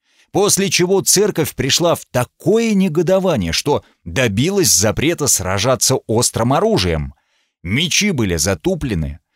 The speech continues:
с копий сняты стальные наконечники, вообще все правила ужесточили.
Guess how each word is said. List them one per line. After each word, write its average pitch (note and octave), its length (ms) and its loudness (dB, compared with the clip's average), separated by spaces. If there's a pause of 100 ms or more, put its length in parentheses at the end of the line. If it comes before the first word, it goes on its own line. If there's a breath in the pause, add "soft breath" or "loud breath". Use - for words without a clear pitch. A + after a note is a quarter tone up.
с - 120 0
копий D#3+ 320 0
сняты C3+ 460 0
стальные C3+ 640 0
наконечники, G#2+ 880 -2 (100)
вообще D3 480 0
все - 400 2
правила C3+ 680 0
ужесточили. G#2+ 920 -4